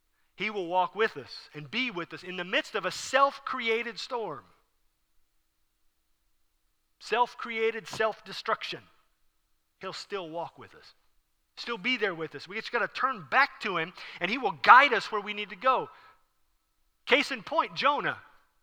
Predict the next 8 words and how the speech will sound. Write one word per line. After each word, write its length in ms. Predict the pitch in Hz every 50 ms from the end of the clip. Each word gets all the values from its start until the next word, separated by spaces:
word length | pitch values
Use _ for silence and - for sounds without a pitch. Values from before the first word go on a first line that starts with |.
| _ _ _ _ _ _ _ _ _ -
ran 220 | 185 240 269 277
for 120 | - 220 - - -
thousands 520 | 254 247 269 294 302 226 262 269 240 202
of 100 | 220 196
miles 360 | 214 226 220 220 214 208 185
away 320 | 196 196 190 214 240 240 240
from 220 | - 220 208 190
God, 420 | 175 214 190 165 147 127 110 -